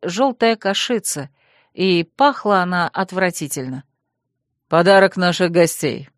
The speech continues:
Божественный вкус. Нужно только решиться", — подбодрил друга Райнер, а Марвел поморщилась. "Думаешь, я настолько смел?" Эштон поддел мякоть десертной ложкой, принюхался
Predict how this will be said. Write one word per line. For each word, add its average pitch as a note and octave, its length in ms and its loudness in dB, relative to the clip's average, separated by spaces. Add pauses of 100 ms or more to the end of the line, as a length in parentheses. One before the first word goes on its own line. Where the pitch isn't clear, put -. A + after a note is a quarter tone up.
(140)
Божественный E3+ 1000 0
вкус. - 480 -12 (200)
Нужно E3+ 560 0
только D#3 340 -2
решиться", — D#3+ 600 -4 (600)
подбодрил G3 540 2
друга F3+ 360 0
Райнер, A3+ 560 2
а F3+ 260 2
Марвел G3+ 400 2
поморщилась. D#3 800 -6 (840)
"Думаешь, F3 1000 -2
я F3 320 4
настолько E3 540 -2
смел?" E3+ 460 -2 (680)
Эштон A3+ 440 2
поддел G3+ 400 2
мякоть F#3+ 380 0
десертной E3+ 520 -2
ложкой, A3+ 400 -2
принюхался G#3 760 -4